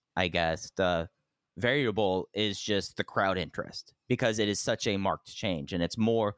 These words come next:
and it's longer than I expected. Like, I thought the crowd would be into Big Hug or into Hyo being a babyface for, like, a month or two, but by the time he started doing, uh, Brave Gate defenses, everyone's gonna be like, "All right, yeah, it's babyface Hyo. We're glad to see him."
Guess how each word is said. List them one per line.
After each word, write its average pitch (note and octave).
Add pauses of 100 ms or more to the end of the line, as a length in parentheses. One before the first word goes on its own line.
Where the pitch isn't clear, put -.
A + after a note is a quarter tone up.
(140)
and D#3
it's D3
longer C#3 (160)
than A2+
I F#2
expected. G#2
Like, B2
I E3+
thought A3+
the -
crowd C3+
would B2
be A2 (360)
into C3+
Big A2+
Hug G2+
or G#2
into A2
Hyo G#2
being G2+
a F#2
babyface F#2
for, G2
like, F2 (460)
a D#3
month C#3+
or C#3
two, C3
but A#2
by A#2
the A2+
time A2
he A2
started G2+
doing, F#2 (220)
uh, F#2+
Brave F#2
Gate G2
defenses, F#2+
everyone's F#2
gonna F#2+
be F#2
like, F2+
"All E2
right, C2+
yeah, D2 (300)
it's A#2
babyface D#3+
Hyo. C#3
We're A2
glad G#2+
to G2+
see G#2+
him." F2